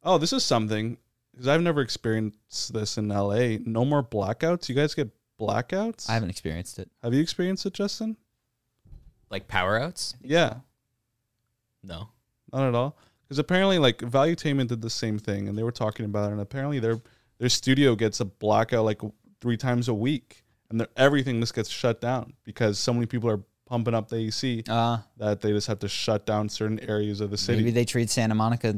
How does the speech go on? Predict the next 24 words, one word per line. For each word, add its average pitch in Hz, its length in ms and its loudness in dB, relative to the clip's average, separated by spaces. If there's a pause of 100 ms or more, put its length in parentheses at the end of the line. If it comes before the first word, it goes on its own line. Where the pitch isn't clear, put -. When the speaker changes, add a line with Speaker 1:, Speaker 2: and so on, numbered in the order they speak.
(120)
Speaker 2:
kindly. 107 500 -2 (100)
I 98 80 -2
don't 107 120 0
know. 107 180 0
Or 123 100 2
maybe 143 220 4
Santa 139 200 2
Monica's 123 320 2
on 117 100 0
a 113 40 0
different 113 520 -4
section 113 340 -4
of 101 60 -4
the 98 80 -4
grid, 104 240 -2
'cause 107 120 -4
I 117 40 4
know 113 100 4
that 101 120 -2
technically 101 360 -2
we're 90 140 -4
not 87 300 -2
Los 87 260 -2
Angeles. - 480 -10